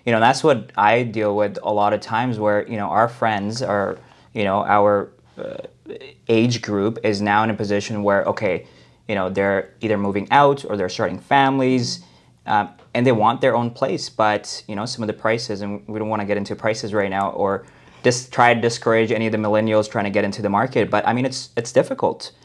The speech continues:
So you need a roadmap to be able to figure out, "Okay, this is what I need to do to be able to get to here,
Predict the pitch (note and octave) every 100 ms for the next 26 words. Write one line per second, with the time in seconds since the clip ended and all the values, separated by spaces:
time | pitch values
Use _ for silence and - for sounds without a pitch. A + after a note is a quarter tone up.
0 | _ _ - B2+ A#2 A#2 A2 A#2+ C#3+ C#3
1 | - A2+ A2 A2 A2 G#2 G#2 - _ _
2 | _ _ _ _ _ _ _ A#2 G2 G#2
3 | C#3 C3+ F2+ G2+ E3+ - - A2 G#2 G2+
4 | G#2 G#2+ G#2 - G#2 G2+ F#2+ - G#2+ G#2
5 | G2+ - G2+ G#2+ F2+ - - A2 E3 -
6 | - - A2+ G#2+ F#2+ G2 G2 A2+ A#2+ C#3+
7 | C#3+ D#3+ G#2+ F#2+ D3 - _ _ _ _
8 | B2 G#2+ A2 G#2 G2+ G#2 G#2 G#2+ G2+ G2
9 | - - - G2 F#2+ - C3 E2+ F2+ E3+